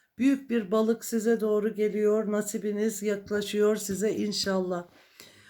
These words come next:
Adında soy isminde Erdem, Ersin, Ertuğrul olan bir erkek,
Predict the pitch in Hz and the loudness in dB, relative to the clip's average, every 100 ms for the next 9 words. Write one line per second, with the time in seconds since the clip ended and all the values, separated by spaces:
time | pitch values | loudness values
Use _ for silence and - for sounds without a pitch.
0 | - - 214 240 277 277 302 285 269 247 | -20 -4 0 4 4 4 2 2 2 2
1 | 226 208 214 202 190 - 233 240 208 240 | -2 -2 -2 0 0 4 4 2 2 2
2 | 240 226 - 226 226 - 240 233 - 226 | 2 -2 2 2 2 -2 -2 -2 0 2
3 | 226 226 226 220 220 202 196 190 190 214 | 2 0 0 2 2 2 2 0 0 0
4 | 202 196 190 190 196 196 | 2 0 -2 -4 -6 -6